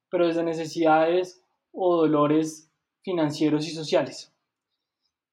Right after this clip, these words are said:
Y, y creo que desde las cripto, al final, nos pone a pensar o a replantearnos o a cuestionar muchos de los pensamientos o posiciones que tenemos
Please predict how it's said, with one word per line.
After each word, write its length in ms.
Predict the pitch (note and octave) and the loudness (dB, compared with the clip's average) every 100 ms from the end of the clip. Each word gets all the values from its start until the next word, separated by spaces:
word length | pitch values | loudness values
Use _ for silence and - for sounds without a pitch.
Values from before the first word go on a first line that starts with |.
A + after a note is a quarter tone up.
| _ | _
Y, 560 | E3+ E3+ E3+ E3+ F3 - | -10 -8 -6 -6 -8 -10
y 140 | E3+ | -10
creo 260 | D3+ E3+ E3+ | -2 0 2
que 100 | F#3+ | 0
desde 220 | F#3+ F#3 | 0 0
las 240 | F#3 D#3+ - | 0 0 -2
cripto, 640 | F3 F3 - F3+ F#3+ - | -2 -2 0 2 2 -2
al 140 | F#3 E3+ | -6 -6
final, 640 | E3+ D#3 D3 D3 D#3 - _ _ _ _ _ _ | -6 -2 2 2 -2 -8 _ _ _ _ _ _
nos 180 | F#3 F3+ | -8 -4
pone 200 | G3+ F#3 | 0 2
a 80 | F#3 | 2
pensar 520 | F#3+ F3 E3+ D3+ D3+ | 0 0 2 2 2
o 100 | E3+ | 2
a 20 | D#3+ | 2
replantearnos 1080 | E3 D#3 C#3+ C#3 F3 D#3 D#3+ F3 - - _ _ _ - | 2 0 -2 2 2 2 2 -4 -10 -20 _ _ _ -4
o 120 | D#3+ | -2
a 120 | D3+ | 0
cuestionar 720 | D#3 D3 D3+ C#3 C#3 C#3 C#3+ _ _ _ - | -2 -2 -2 0 2 0 -6 _ _ _ -10
muchos 360 | F3 - F3 | -10 -4 -2
de 100 | F3+ | 0
los 160 | F3+ F3+ | 0 -2
pensamientos 600 | E3+ D3+ C#3+ C#3+ C#3+ D#3 | -2 0 2 0 0 -4
o 60 | |
posiciones 360 | - D#3 D3 C#3+ | -6 -4 -4 -4
que 100 | - | -4
tenemos 560 | D#3+ D3 C#3 C#3+ C#3+ | -2 0 0 -2 -6